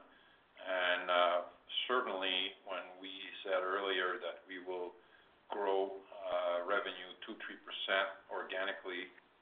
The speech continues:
next year, which is our goal, a lot of that is supported by investment that we've made this year that are gonna come online next year. New equipment, new extrusion, new presses, new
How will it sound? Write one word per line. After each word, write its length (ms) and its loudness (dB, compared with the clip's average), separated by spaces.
next 300 -4
year, 260 0
which 160 -10
is 160 -16
our 160 -4
goal, 400 4
a 60 0
lot 260 12
of 160 6
that 480 8
is 80 -8
supported 640 4
by 240 4
investment 800 4
that 240 -4
we've 160 -10
made 240 0
this 160 -10
year 420 2
that 80 4
are 160 6
gonna 320 2
come 220 4
online 560 4
next 220 -4
year. 320 -2
New 380 -8
equipment, 500 -4
new 160 -12
extrusion, 720 -6
new 320 -12
presses, 540 0
new 140 -16